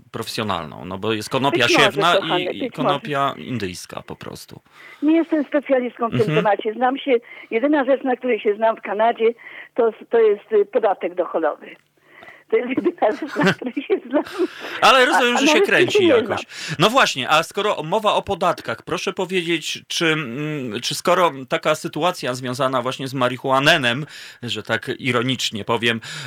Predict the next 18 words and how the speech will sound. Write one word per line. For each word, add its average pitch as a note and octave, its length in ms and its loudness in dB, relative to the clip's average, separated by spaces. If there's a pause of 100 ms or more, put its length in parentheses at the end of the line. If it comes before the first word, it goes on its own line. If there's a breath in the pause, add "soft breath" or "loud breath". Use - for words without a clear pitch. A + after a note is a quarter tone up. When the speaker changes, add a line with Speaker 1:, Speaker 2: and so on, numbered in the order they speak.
Speaker 1:
e, A#2+ 180 4
jest, C3+ 260 0
czy E3 140 -6
to D#3 240 0
oznacza, C#3+ 460 -2
że C#3+ 320 2
rzeczywiście C#3+ 480 -8
są A#2 180 -4
sklepy, F#3 600 0
że D#3 220 -2
możemy C#3+ 480 -2
sobie C3 260 -4
iść A#2+ 180 -8
do B2+ 100 -4
sklepu? C#3 420 0
Speaker 2:
Absolutnie D4+ 760 2
tak. B3+ 420 -2 (200)
Speaker 1:
A, G#2 320 2